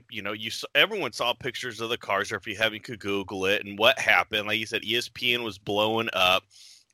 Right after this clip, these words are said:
um, and everyone's like, "Oh, will he ever be able to golf again?" It's like, "He, dude, he's got a kid and a f-, you know,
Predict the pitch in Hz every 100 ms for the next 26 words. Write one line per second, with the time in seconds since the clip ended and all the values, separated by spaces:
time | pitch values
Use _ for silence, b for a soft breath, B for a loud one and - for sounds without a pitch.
0 | - 117 110 107 117 117 117 117 107 123
1 | 123 120 123 123 131 135 120 127 123 113
2 | 95 110 139 147 143 110 - b b b
3 | - 135 151 143 151 214 - 302 269 -
4 | 151 160 139 87 - - 139 107 95